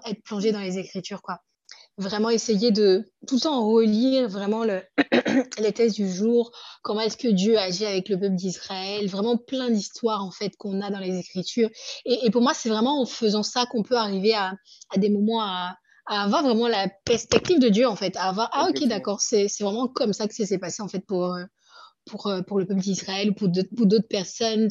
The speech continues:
Speaker 1: pour vraiment avoir aussi, comme je disais, tous les messages de, d'espérance, tous les messages de joie, tous les messages de,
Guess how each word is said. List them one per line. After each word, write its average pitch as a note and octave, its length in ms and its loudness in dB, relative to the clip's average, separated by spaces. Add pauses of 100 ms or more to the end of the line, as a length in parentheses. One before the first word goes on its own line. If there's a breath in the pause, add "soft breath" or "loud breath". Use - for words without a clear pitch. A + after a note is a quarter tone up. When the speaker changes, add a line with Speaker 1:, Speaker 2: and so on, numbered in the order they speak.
(120)
Speaker 1:
pour B3 100 4
vraiment G#3+ 240 4
avoir A#3 380 4
aussi, G#3 160 -2
comme A3 180 2
je G#3 60 -4
disais, G3+ 300 2
tous B3+ 120 -2
les A#3 100 4
messages G3+ 360 -2
de, F#3+ 160 -6 (1000)
d'espérance, A3 840 4
tous B3 120 0
les A3+ 120 4
messages G3+ 340 -2
de F#3 160 0
joie, G#3 420 0
tous A3+ 120 -8
les G#3+ 100 0
messages G3 340 -6
de, F#3 140 -6